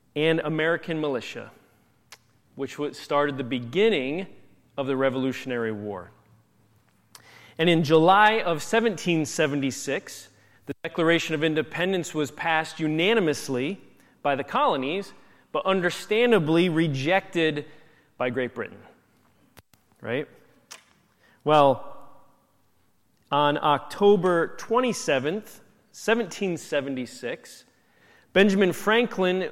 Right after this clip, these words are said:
was selected as an ambassador to France with the mission of getting French support for the war. See,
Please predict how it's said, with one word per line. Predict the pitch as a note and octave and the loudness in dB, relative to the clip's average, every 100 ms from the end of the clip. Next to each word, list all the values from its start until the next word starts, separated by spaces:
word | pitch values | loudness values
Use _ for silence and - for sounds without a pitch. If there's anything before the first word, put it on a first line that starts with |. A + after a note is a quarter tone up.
| - | -10
was | D#3+ E3+ D#3 | -4 -4 -4
selected | - F3 D#3+ G3 G#3+ F3 E3 | 0 2 4 2 0 0 0
as | - D3+ D3+ D3 C3+ - | 0 0 2 0 -2 -8
an | D#3+ | -6
ambassador | D3+ D3+ C#3+ B2 F3 G#3+ - E3+ C#3+ C3 C#3+ - - _ _ _ - | -4 -4 -6 -4 -2 -4 -4 -4 -2 -2 -4 -10 -20 _ _ _ -4
to | E3+ | -4
France | - - A3 E3+ A2 - - - - _ _ _ _ _ | -4 -4 -4 -4 -8 -14 -14 -16 -20 _ _ _ _ _
with | F3 F#3+ | 0 2
the | E3+ | 0
mission | E3 G3+ - - G3 | 2 2 2 -2 -2
of | F3+ D3 | -2 -2
getting | F#3+ G3 E3+ | 0 0 -2
French | - G3+ A3 A#3 - - | -4 0 0 0 -6 -10
support | - - - - C4 A3 C3 - - - - _ _ _ | -12 -6 -8 -6 -2 0 0 -4 -14 -20 -20 _ _ _
for | - - C#3 | -20 -10 -4
the | C#3 | -2
war. | C#3 C#3+ A2+ F#2+ - - _ _ _ _ _ _ _ _ _ _ | 0 0 -2 -6 -14 -20 _ _ _ _ _ _ _ _ _ _
See, | - D#3+ D3 C#3 | -4 0 0 -4